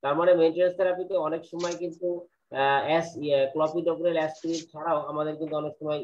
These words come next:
ই দেয়া হয়, warfarin দেয়া হয়। তো সেগুলো যদি না থাকে, তাহলে আমরা ক্লপিডোগ্রেল অ্যাসপিরিনের জন্য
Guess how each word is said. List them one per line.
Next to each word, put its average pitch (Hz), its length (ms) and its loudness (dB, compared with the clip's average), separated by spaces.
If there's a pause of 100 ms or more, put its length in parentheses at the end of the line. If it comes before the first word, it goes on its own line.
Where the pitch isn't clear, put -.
(100)
ই - 20 -2 (100)
দেয়া 156 260 4
হয়, 107 160 -6 (1160)
warfarin 175 560 6
দেয়া 143 280 2
হয়। 98 160 -6 (360)
তো 123 60 -10 (100)
সেগুলো 175 420 2
যদি 190 160 4 (160)
না 165 160 2
থাকে, 202 200 -4 (100)
তাহলে 165 280 0
আমরা 165 200 -2
ক্লপিডোগ্রেল 170 640 0
অ্যাসপিরিনের 170 500 -2
জন্য 185 120 0